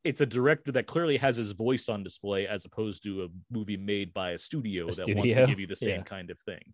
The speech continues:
Speaker 1: Like, there is, th-, there, there's little I wouldn't, like, <laughs> there's little to come down on this film for. Like, it's,
Speaker 2: Sure.
Speaker 1: it's over three hours, a little long. It's got,
Speaker 2: What's the,
Speaker 1: you know,
Speaker 2: what's the
Speaker 1: some
Speaker 2: pacing
Speaker 1: padding.
Speaker 2: like?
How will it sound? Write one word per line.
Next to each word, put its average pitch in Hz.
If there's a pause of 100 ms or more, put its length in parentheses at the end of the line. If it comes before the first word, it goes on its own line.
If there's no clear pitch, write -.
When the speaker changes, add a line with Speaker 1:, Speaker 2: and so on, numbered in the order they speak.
(560)
Speaker 1:
Like, 107
there 117
is, 104 (760)
th-, 139
there, 131
there's 120
little 156
I 143
wouldn't, 123
like, 117 (180)
<laughs> -
there's 190
little 294
to 185
come 156
down 131
on 104
this 92
film 87
for. 85
Like, 101
it's, 110
Speaker 2:
Sure. 143
Speaker 1:
it's -
over 156
three 117
hours, 113
a 117
little 98
long. 101
It's -
got, 113
Speaker 2:
What's 151
the, 165
Speaker 1:
you 131
know, 120
Speaker 2:
what's 160
the 143
Speaker 1:
some 98
Speaker 2:
pacing 165
Speaker 1:
padding. 87
Speaker 2:
like? 82